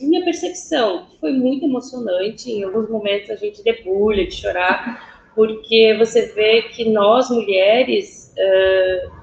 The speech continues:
lutamos, muitas mulheres, a gente tem o mesmo objetivo, a gente só tá espalhado. E ali naquele momento a gente reuniu esses interesses, né? E um interesse que é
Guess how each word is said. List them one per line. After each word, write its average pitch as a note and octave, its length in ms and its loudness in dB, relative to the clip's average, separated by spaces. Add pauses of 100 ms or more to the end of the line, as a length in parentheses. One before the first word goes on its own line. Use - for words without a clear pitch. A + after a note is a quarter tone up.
lutamos, C4 600 4 (200)
muitas B3+ 380 2
mulheres, G#3+ 500 4
a G#3 60 0
gente G#3 300 -6
tem D4+ 180 2
o D4 40 8
mesmo A3+ 260 4
objetivo, G#3 840 -6 (280)
a C4+ 100 0
gente C4+ 200 0
só C4 120 -6
tá A#3+ 100 -2
espalhado. A#3 800 -2 (220)
E C4 320 4
ali A3+ 200 6
naquele B3+ 420 4
momento B3+ 920 2
a G#3 60 0
gente A3 380 -6
reuniu C4 680 6
esses A#3+ 280 -2
interesses, F#3 880 -4
né? F#4 220 -8 (480)
E E4 500 -2
um C#4 340 2
interesse B3+ 680 2
que A3+ 160 0
é A3 420 4